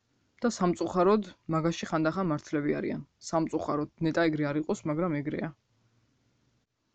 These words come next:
მაგ შემთხვევაში ესეთი ფრაზებია ხოლმე, „კაი, ახლა რა მოხდა, ეგ ყველას ურთიერთობაში ხდება. კაი, გაჩვენდი, ნუ შემაწუხე, მ, ყურადღება არ მიაქციო და დაწყნარდი. ისეთი არაფერი არ მოხდა, რა, ალბათ შენ გააბრაზე და იმიტომ,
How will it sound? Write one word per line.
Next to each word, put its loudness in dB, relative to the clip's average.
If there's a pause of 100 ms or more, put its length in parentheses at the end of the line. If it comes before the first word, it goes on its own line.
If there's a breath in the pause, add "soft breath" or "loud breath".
(340)
მაგ -2
შემთხვევაში 0
ესეთი -2
ფრაზებია 0
ხოლმე, 2 (1040)
„კაი, 4
ახლა 0
რა 2
მოხდა, -2
ეგ 0
ყველას 0
ურთიერთობაში -8
ხდება. -2 (200)
კაი, 2
გაჩვენდი, -2
ნუ -2
შემაწუხე, -2 (640)
მ, -8
ყურადღება 2
არ 2
მიაქციო 0
და 0
დაწყნარდი. 0 (720 soft breath)
ისეთი 4
არაფერი 4
არ 4
მოხდა, 2
რა, 4
ალბათ 2
შენ 2
გააბრაზე 2
და 0
იმიტომ, 2